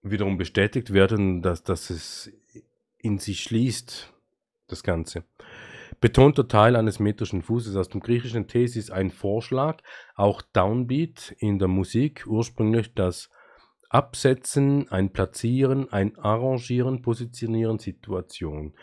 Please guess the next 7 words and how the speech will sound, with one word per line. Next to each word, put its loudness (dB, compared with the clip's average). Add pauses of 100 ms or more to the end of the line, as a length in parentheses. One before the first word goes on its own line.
(280)
Von 4
der 2
reduzierten -2
Form 0
der 2 (1120)
Te 2 (1000)
setzen. -4